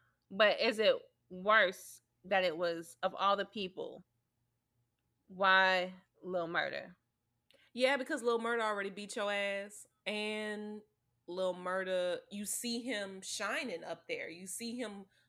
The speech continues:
Speaker 2: glowing up. And is, that is difficult to watch. Very difficult. But you watched, and you need to go home. And I don't know why you at the Pink,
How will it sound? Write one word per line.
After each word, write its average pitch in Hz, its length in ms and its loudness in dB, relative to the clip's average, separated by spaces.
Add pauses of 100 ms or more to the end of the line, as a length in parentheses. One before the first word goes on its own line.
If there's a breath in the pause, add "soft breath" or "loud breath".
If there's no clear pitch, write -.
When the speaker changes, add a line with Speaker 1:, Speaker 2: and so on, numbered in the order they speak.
(160)
Speaker 2:
glowing 226 380 -2
up. 415 240 -6 (640)
And 185 320 -2
is, 190 200 -6
that 196 200 2
is 190 120 -10
difficult - 500 -14
to - 100 -16
watch. - 800 -18 (1900)
Very 160 240 -8
difficult. - 500 -16 (640)
But 170 300 -8 (100)
you 185 400 -14
watched, 330 460 -16 (160)
and 165 240 -14
you 175 80 -18
need 175 160 -14
to - 80 -20
go 180 120 -8
home. 233 460 -12 (580 soft breath)
And 170 220 -6
I 170 60 -4
don't 180 180 -6
know 175 100 -2
why 175 220 -2
you 196 220 -8
at - 200 -10
the 165 60 -12
Pink, 214 400 -8